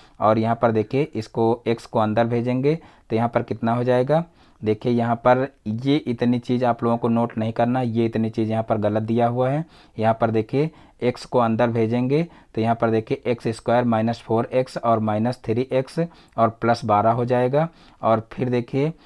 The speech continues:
जो है आगे क्या करेंगे, यहाँ पर दो दो के जोड़े बना करके कॉमन ले लेंगे। तो यहाँ पर देखिए x कॉमन लेंगे तो कितना हो जाएगा, x माइनस फोर हो जाएगा। और फिर देखिए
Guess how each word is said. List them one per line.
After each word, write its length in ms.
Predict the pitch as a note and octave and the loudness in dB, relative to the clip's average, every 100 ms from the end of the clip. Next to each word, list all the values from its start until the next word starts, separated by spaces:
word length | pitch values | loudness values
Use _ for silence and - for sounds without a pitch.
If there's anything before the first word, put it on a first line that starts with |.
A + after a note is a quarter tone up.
| - _ A2+ | -20 _ -2
जो 160 | A2+ | 0
है 200 | B2 D3+ - | 2 0 0
आगे 260 | A2 A2+ | -2 0
क्या 180 | A#2 A#2+ | -2 -2
करेंगे, 420 | A#2 A#2+ B2 C3+ | 0 -2 0 0
यहाँ 300 | D#3 A#2+ A2+ A2+ | -2 -2 -2 -2
पर 100 | A#2 | 0
दो 160 | A2 A2 | 2 0
दो 120 | A#2 | 0
के 120 | A#2+ | -2
जोड़े 360 | A2 G#2+ B2 D#3 - - - | 0 2 2 -2 -8 -18 -4
बना 280 | G#2 G#2+ A#2+ | 0 2 2
करके 360 | A#2+ A#2 D3 D#3 | 0 -2 -4 -2
कॉमन 360 | A#2 G#2+ A2 | -2 0 0
ले 120 | A#2 | 0
लेंगे। 280 | A#2 A#2+ C3+ | 0 0 -2
तो 100 | C#3 | -2
यहाँ 120 | A2+ | -4
पर 160 | A2+ A2+ | -2 -2
देखिए 320 | A2 - B2+ A#2 | -2 -2 -6 -4
x 180 | A#2+ - | -6 -4
कॉमन 360 | A2+ G#2 A2+ | -2 0 0
लेंगे 380 | A2+ A#2 A#2+ D#3 - - - | 0 0 2 0 -4 -16 -8
तो 80 | G#2+ | -6
कितना 320 | A2 A2 A#2 | -4 -2 0
हो 80 | B2 | 2
जाएगा, 280 | B2 C3 C#3+ - | 2 0 -2 -4
x 220 | A#2 - | -4 -2
माइनस 340 | A2 A2 A#2 | 0 0 -2
फोर 220 | - G#2+ A2+ | -2 0 0
हो 100 | B2 | 0
जाएगा। 420 | B2 B2+ C#3+ E3 - - - - | 2 2 0 -2 -6 -20 -10 0
और 560 | G#2+ G#2+ A2 A2+ A2+ - | 2 2 2 0 -2 -4
फिर 160 | A#2+ | -2
देखिए 420 | A#2+ A#2 - D3 | -2 -2 -2 -4